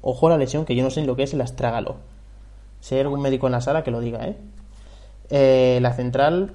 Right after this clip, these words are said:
este fin de semana, si no pasa nada y si Ángel Villacampa lo cree así, podrá debutar porque hasta ahora no ha recibido ningún minuto, ni en pretemporada, ni en lo que llevamos de liga. Eh, y en principio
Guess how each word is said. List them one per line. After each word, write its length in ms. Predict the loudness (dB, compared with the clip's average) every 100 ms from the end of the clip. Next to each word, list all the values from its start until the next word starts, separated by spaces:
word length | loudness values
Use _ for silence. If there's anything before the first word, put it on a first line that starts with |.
| -10
este 220 | -6 -4
fin 100 | -4
de 60 | -4
semana, 220 | -4 -4
si 120 | -2
no 120 | -2
pasa 160 | -2 -2
nada 240 | -2 -2
y 60 | -2
si 180 | -4 -6
Ángel 240 | -4 -4
Villacampa 480 | 0 0 0 -2 -2
lo 120 | -2
cree 560 | -2 0 0 -2 -6 -8 -16 -20 -16
así, 320 | -12 -6 -4
podrá 280 | 0 2 2
debutar 380 | 2 2 2 0
porque 180 | 0 -4
hasta 180 | -2 0
ahora 140 | 0
no 100 | 0
ha 60 | 0
recibido 260 | 0 0
ningún 220 | 0 0
minuto, 400 | -2 -2 -4 -8 -10 -18 -20 -16 -4
ni 100 | -2
en 80 |
pretemporada, 760 | -2 -2 -2 -2 2 4 4 4
ni 160 | 2
en 80 | 0
lo 80 | 0
que 80 | 2
llevamos 300 | 2 0 0
de 100 | -2
liga. 280 | -4 -8 -12 -16 -20 -20 -20 -20 -20 -20 -20 -18 -18 -20 -20 -6
Eh, 920 | 2 6 6 6 4 2 0 -2 -6 -8
y 140 | -2 0
en 100 | 0
principio 680 | -2 0 0 2 4 4